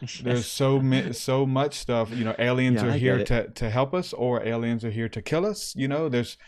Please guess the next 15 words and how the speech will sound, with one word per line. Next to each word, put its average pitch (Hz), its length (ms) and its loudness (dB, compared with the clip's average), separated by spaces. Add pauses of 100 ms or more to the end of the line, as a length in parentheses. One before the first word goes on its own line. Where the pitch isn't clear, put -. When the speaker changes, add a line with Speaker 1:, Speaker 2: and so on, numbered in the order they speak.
(260)
Speaker 1:
those 131 220 -2
are 147 60 -2
two 160 220 -4
different, 131 480 -2 (580)
you 131 120 -2
know, 107 180 0
Speaker 2:
I, 117 240 4
Speaker 1:
worldviews 131 420 4
Speaker 2:
yeah, 120 180 4
Speaker 1:
that 107 140 0
Speaker 2:
and 117 100 2
Speaker 1:
shape 131 240 0
everything. 117 540 -2
You 104 100 -4
know. 123 240 -6